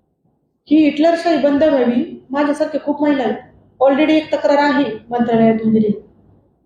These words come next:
माझी अपेक्षा एकच आहे, हिटलरशाही चालणार नाही. जे नियम आहे, जे प्रोटोकॉल आहे, ते फॉलो करा ना. सस्पेंड करताय ना तुम्ही एखाद्याला, by प्रोसेस करा ना, त्याला त्याची चूक, चूक विचारा, चौकशी करा, काय प्रकरण झालंय ते विचारा,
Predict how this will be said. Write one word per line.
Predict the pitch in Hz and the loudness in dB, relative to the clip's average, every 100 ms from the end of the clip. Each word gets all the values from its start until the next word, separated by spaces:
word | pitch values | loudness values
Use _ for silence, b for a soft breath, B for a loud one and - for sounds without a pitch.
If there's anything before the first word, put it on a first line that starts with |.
| _ _ _ _ - | _ _ _ _ -4
माझी | 254 294 294 | 0 2 2
अपेक्षा | 302 302 349 - | 2 0 -2 0
एकच | 320 320 339 247 | 0 0 -2 0
आहे, | |
हिटलरशाही | 233 247 311 349 359 349 | 0 0 0 -2 0 0
चालणार | 320 311 320 320 | 2 2 4 2
नाही. | 294 247 208 - _ _ _ - 233 | 0 -2 -6 -14 _ _ _ -12 -2
जे | 320 349 | 2 4
नियम | 339 359 359 | 4 2 2
आहे, | 339 247 | 0 -2
जे | 240 339 | -2 -4
प्रोटोकॉल | 339 311 339 359 339 | -2 -4 -2 0 0
आहे, | 294 320 | 0 -4
ते | |
फॉलो | 311 311 311 349 | -4 0 0 0
करा | 285 | -2
ना. | 269 349 370 - _ _ | -2 -6 -8 -14 _ _
सस्पेंड | - 330 320 - 349 320 - | -6 -4 -4 -2 0 0 0
करताय | 320 339 | 0 2
ना | 359 277 | 2 2
तुम्ही | 277 269 | 0 -2
एखाद्याला, | 269 247 233 240 262 - - - - | -2 -4 -2 -4 -8 -12 -18 -18 -4
by | 320 381 | -2 0
प्रोसेस | 370 370 403 381 - | 0 0 0 0 0
करा | 349 | 0
ना, | 392 359 240 240 - | 2 0 -2 -6 -8
त्याला | - 320 | -4 -2
त्याची | 339 339 | -2 -4
चूक, | 359 381 403 - - - - | -2 -2 -2 -4 -14 -20 -2
चूक | 359 302 | 0 2
विचारा, | 302 349 294 269 262 262 | 2 2 2 2 0 0
चौकशी | 311 359 359 285 | 0 0 -2 -2
करा, | 262 247 | 0 0
काय | 247 - 320 | -2 -2 -2
प्रकरण | 349 311 311 311 294 | 0 0 2 2 2
झालंय | 254 240 254 | 2 4 2
ते | 254 330 | 2 0
विचारा, | 311 269 247 233 240 - | 0 0 -2 -2 -4 -10